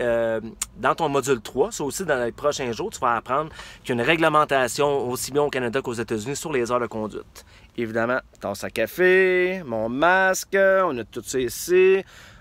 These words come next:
Donc, ici, j'ai le banc. Ah, ça, c'est un autre livre, Carte routière Rand McNally, que je me sers aussi. Ensuite de ça,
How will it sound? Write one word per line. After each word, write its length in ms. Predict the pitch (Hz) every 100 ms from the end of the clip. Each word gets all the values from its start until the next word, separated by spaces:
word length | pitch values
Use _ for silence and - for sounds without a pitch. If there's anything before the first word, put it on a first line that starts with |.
| -
Donc, 580 | 139 165 156 117 - - - - - - - - - - - - - - - - - - - - - - - - - -
ici, 480 | - - - 143 143
j'ai 160 | 107 98
le 80 |
banc. 460 | 101 127 139 156 156
Ah, 120 | 190 -
ça, 180 | - 147
c'est 160 | -
un 220 | 127 123 143
autre 240 | 151 151
livre, 440 | 160 160 135 123 107
Carte 220 | 156 135
routière 380 | 139 127 151 143
Rand 140 | 139
McNally, 500 | 139 135 139 127 180
que 180 | - 131
je 140 | 110 113
me 80 |
sers 360 | 101 127 120 110
aussi. 300 | 123 - - - _ _ _ _ _ _ _ _ _ _ _ _ _ _ _ _ _ _ _ _ _ -
Ensuite 320 | - 185 151
de 120 | 135 117
ça, 160 | 165